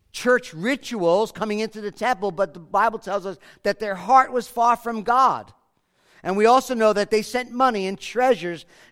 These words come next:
down to Egypt, from Judah down to Egypt, in order to buy their protection. But we've seen that even in the midst of their sin, even in the midst of their rebellion and their faithlessness and fear,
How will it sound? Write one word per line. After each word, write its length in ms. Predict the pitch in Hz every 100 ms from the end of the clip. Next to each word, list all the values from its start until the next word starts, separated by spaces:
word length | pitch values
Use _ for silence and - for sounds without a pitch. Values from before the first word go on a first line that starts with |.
| 113
down 280 | 196 254
to 200 | 254 240
Egypt, 540 | 233 226 277 160 165 170
from 200 | 214 202
Judah 260 | 196 240
down 260 | 175 214 233
to 80 | 226
Egypt, 500 | 214 254 160 180 185
in 60 |
order 220 | 220 240 247
to 80 |
buy 300 | 220 175 165
their 180 | 185 214
protection. 760 | 214 240 226 247 - 196 147 101 _ _ _ _ _ _ _ _ _ _ _ _
But 100 | 185
we've 200 | 190 277
seen 380 | 233 - 311 294
that 160 | 208 208
even 260 | 233 247 285
in 100 | 285
the 80 | 254
midst 300 | 240 269 -
of 100 | 190
their 140 | 190
sin, 300 | - 202 196
even 220 | 226 254
in 120 | 262 240
the 40 |
midst 280 | 214 247 247
of 80 | 214
their 100 | 208
rebellion 560 | 185 143 196 240 220
and 180 | 196 208
their 140 | 196
faithlessness 840 | 180 - 247 294 196 165 170 170 -
and 140 | 156
fear, 480 | - 277 233 175